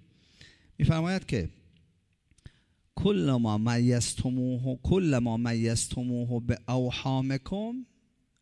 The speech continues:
کل ما میزتموه باوهامکم فی ادق معانیه مخلوق مسلو-،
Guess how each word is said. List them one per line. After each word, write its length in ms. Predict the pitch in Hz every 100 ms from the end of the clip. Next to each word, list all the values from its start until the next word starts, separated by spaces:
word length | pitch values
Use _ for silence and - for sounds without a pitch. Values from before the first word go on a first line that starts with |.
| -
کل 320 | 165 160 120
ما 120 | 110 107
میزتموه 720 | 110 110 110 - 117 113 113
باوهامکم 920 | 107 113 117 113 113 107 160 135 95 - - - -
فی 160 | 147 -
ادق 520 | 139 135 147 - 151
معانیه 800 | 151 147 151 160 160 185 240 262 - - _ _ _ _ _ _ -
مخلوق 680 | 131 127 - 151 165 156 147
مسلو-، 1000 | 143 143 127 110 - - 131 151 143